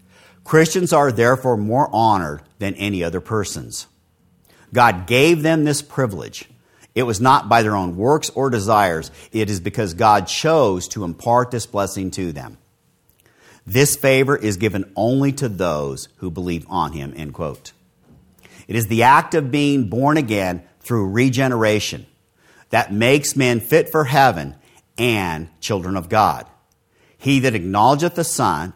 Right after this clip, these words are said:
and is therefore baptized by him has been given the Spirit of the Son, confirming adoption into the family of God. Galatians four six, "And because you are sons, God has sent the Spirit of his Son into your hearts,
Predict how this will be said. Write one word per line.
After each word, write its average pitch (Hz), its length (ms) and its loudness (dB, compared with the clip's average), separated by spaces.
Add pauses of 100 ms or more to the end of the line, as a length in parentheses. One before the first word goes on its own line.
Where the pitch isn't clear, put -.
and 101 140 -4
is 87 160 -6
therefore 131 380 2
baptized 127 640 2
by 147 260 8
him 98 380 -4 (480)
has 117 240 0
been 120 200 -2
given 123 280 0
the 131 100 -2
Spirit 160 480 0
of 90 140 -2
the 90 80 -6
Son, 73 400 -10 (380)
confirming 120 500 0
adoption 98 680 2 (100)
into 101 420 -4
the 80 100 -8
family 87 400 -4
of 87 140 -6
God. 95 340 2 (800)
Galatians 92 500 -6
four 98 240 -8
six, - 440 -8 (360)
"And 117 180 0
because 143 400 0
you 175 160 2
are 185 140 4
sons, 82 680 -4 (280)
God 123 300 6
has 147 120 0
sent 135 220 -2
the 101 80 -4
Spirit 143 540 -2
of 123 260 0
his 202 260 2
Son 73 380 -8 (300)
into 117 240 -4
your 127 120 -2
hearts, 101 580 0